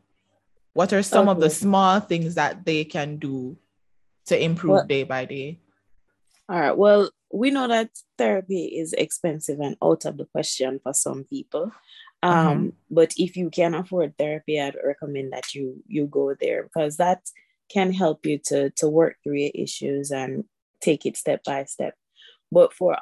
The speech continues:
Speaker 2: other people, it is important for you to think in the present. Sometimes the present can be so hard
Speaker 1: That's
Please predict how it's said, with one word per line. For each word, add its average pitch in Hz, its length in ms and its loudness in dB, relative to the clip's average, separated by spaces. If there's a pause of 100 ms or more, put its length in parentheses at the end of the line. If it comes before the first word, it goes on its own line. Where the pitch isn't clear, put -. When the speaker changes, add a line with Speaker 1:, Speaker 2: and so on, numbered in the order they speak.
Speaker 2:
other 277 300 6
people, 196 680 -2 (260)
it 214 240 2
is 226 340 0
important 202 960 0 (160)
for 170 480 2 (220)
you 160 460 -2 (480)
to 208 120 4 (180)
think 233 400 4
in 226 140 4
the 226 100 2
present. 185 460 2
Sometimes 247 440 -2
the 226 60 2
present 202 500 0
can 170 160 -6
be 165 100 -2
so 190 420 2 (180)
hard 202 80 0
Speaker 1:
That's 311 340 4